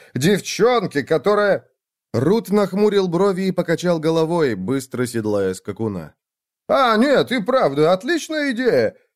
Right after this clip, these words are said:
Я думаю, ее папаша тебя прекрасно защитит, как ты явишься ночью на порог их владений». Я совсем смутился и поправил дорожную сумку на плече.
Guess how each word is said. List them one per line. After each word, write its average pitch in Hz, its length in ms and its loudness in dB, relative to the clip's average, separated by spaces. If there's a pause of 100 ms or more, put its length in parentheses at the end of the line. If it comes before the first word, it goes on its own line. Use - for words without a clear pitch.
(120)
Я 196 200 0
думаю, 151 380 0
ее 131 220 0
папаша 131 420 0
тебя 135 220 2
прекрасно 185 580 -2
защитит, 175 720 -6
как 135 220 0
ты 147 120 0
явишься 131 440 0
ночью 160 420 0
на 147 80 2
порог 131 360 0
их 120 140 -6
владений». 113 760 -4 (800)
Я 110 260 -2
совсем 120 460 0
смутился 143 560 -2
и 139 60 2
поправил 143 500 2
дорожную 127 500 0
сумку 104 360 -4
на 101 120 -4
плече. 92 460 -6